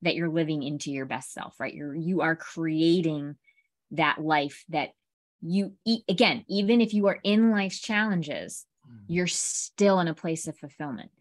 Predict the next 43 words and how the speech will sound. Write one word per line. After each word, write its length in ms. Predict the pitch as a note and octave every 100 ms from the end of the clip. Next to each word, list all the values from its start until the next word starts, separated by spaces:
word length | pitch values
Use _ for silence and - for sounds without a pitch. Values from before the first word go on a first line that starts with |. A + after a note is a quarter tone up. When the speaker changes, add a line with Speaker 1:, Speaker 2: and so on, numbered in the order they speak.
| - -
Speaker 1:
because 220 | G#3+ A#3 -
I 240 | G#3 D4+
can 240 | D#4+ D4 G3+
be 480 | A#3 A3 E3+ D#3+ _ _ _ _ -
fulfilled 520 | F#3+ - A3+ G3 E3 -
and 180 | G3+ G3
also 300 | F#3 F3+ E3+
pissed 260 | F3+ E3+
off 180 | E3 D#3+
about 200 | D#3 D3
the 40 | -
traffic 380 | D#3+ D#3 C#3+ -
that 100 | -
I'm 80 | A#2
sitting 280 | F2+ E2+ D#2+
in. 200 | C#2+ - _ _ _ _ _ _ _ _ _
Right? 260 | F3+ F#3 F#3
Like, 160 | E3+ -
those 160 | G#3 D3+
Speaker 2:
Yeah. 60 |
Speaker 1:
two 200 | C3+ A3+
things 300 | G#3 F#3+ F3+
can 160 | - F3
be, 400 | E3 D#3+ D#3+ - E3+
can, 260 | - D#3+ D#3 _
can 100 | D#3+
happen 300 | D#3+ D3+ D3+
simultaneously. 720 | D3 C#3 C3+ C#3+ - - F#2+ - - -
Can 140 | A#3+
I 80 | G3+
really 260 | F3+ G#3 G3+
feel 220 | G3+ F3+
happy 540 | D#3 D#3+ F3 F#3+ F3+ -
and 500 | F3+ F#3 G3+ G3+ F#3
be 140 | F#3+
annoyed 240 | F#3 F3+ F#3
with 120 | F#3+
the 60 |
traffic? 420 | G3+ G#3+ A3 A#3+ A#3
Mm, 420 | A#3+ B3+ B3+ B3+
not 220 | A#3+ G#3+
so 80 | F3+
easy. 260 | D3+ G2